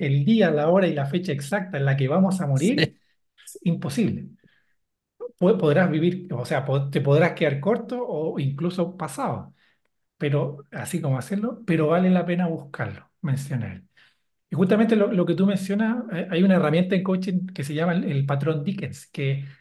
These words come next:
Speaker 1: habla esto de como la, la, la, no sé si alguien se acuerda de esto de los tres espíritus de la Navidad, el presente, el pasado y el futuro. Y él, y, y, y dentro de eso te, te pone en una situación donde ya estás al borde de, en, de, en tu lecho de muerte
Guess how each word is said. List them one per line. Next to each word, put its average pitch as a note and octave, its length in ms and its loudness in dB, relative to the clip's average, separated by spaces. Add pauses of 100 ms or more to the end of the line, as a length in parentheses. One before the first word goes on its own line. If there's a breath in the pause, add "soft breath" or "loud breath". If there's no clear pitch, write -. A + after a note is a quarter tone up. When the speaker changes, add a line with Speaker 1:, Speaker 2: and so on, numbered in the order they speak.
(160 loud breath)
Speaker 1:
habla D#3+ 260 2
esto F3+ 200 0
de F3 140 -2
como D3+ 200 -2
la, D3+ 220 -2
la, D#3 240 -4
la, D#3 220 -8
no C#3 120 -2
sé D3 100 -4
si E3 100 -2
alguien D#3 200 0
se D#3 100 -2
acuerda D#3 280 4
de E3 60 2
esto D#3+ 160 -4
de D3+ 80 0
los C#3 160 -2
tres D3+ 260 -2
espíritus D#3 360 -2
de C#3 40 2
la C#3 140 4
Navidad, E3+ 340 2
el C#3 120 -2
presente, E3+ 880 -4 (120)
el C#3 140 -4
pasado D3 320 0
y C#3+ 60 2
el C#3 100 2
futuro. C#3 480 0 (600 soft breath)
Y D3 140 2
él, E3 240 2
y, D3+ 40 2
y, C#3+ 420 0
y C3 40 -2
dentro D#3+ 300 2
de F3 120 6
eso F#3+ 240 2
te, D#3+ 140 0
te C#3 240 -6
pone F#3+ 340 4
en E3 100 4
una E3+ 200 2
situación F3 580 0
donde D3+ 280 0
ya E3+ 200 0
estás F#3+ 440 -6
al C#3 260 2
borde G3+ 720 2
de, D#3 380 -6
en, D#3 200 -4
de, B2+ 400 -4
en C#3 160 0
tu D3+ 100 2
lecho F3+ 280 4
de E3+ 100 4
muerte G3 680 2